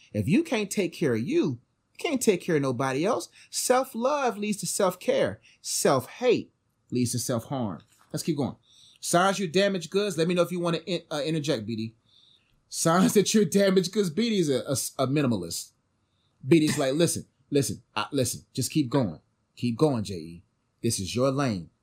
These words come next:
But let me know, B D, if you wanna chime in." G, you're a generalizer. You generalize everything. All men are like this. All women are like this. How can you be good to somebody else if you think that all men are a certain kind of way or you think all women are a certain kind of way? You cannot be generalizers,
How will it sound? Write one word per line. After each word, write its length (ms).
But 140
let 180
me 80
know, 160
B 160
D, 80
if 100
you 60
wanna 140
chime 300
in." 140
G, 440
you're 160
a 40
generalizer. 720
You 220
generalize 680
everything. 500
All 340
men 260
are 60
like 280
this. 380
All 220
women 160
are 40
like 220
this. 140
How 160
can 180
you 120
be 160
good 220
to 40
somebody 500
else 220
if 140
you 80
think 220
that 120
all 240
men 260
are 60
a 60
certain 260
kind 200
of 60
way 280
or 80
you 60
think 200
all 180
women 200
are 60
a 40
certain 240
kind 100
of 60
way? 60
You 140
cannot 440
be 140
generalizers, 720